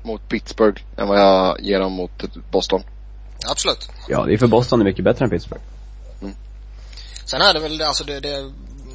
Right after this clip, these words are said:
Speaker 2: man, som Boston-supporter ska man väl inte vara jätteorolig, men de har ändå lite såna här små, eh,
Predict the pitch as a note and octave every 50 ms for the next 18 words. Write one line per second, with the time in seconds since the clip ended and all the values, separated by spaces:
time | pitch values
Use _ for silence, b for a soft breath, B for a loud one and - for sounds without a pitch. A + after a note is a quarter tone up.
0 | C3+ C3+ B B B B B B B - D3+ D3 C3 C3+ C3 B2 D3+ D3 C#3+ C#3
1 | - C#3+ C3 A#2+ D3 - - - B2 - A#2+ A2+ C3 B2 - - C3 - D3+ C#3+
2 | C#3+ D3 D3+ D#3+ D#3 C#3+ C3 C3+ C#3+ C#3+ - - A#2 A#2 A2+ A2+ G#2+ A2+ A#2+ B2+
3 | B2 A#2+ B2 B2 C3 C#3+ C3+ C3 C#3+ E3+ E3 D3+ C#3+ C#3+ D#3 D3+ - A#2 - -
4 | B2+ D3 - D3+ C3+ - - D3+ C#3+ C#3+ C#3+ C3+ C3 B2 A#2 A2+ G#2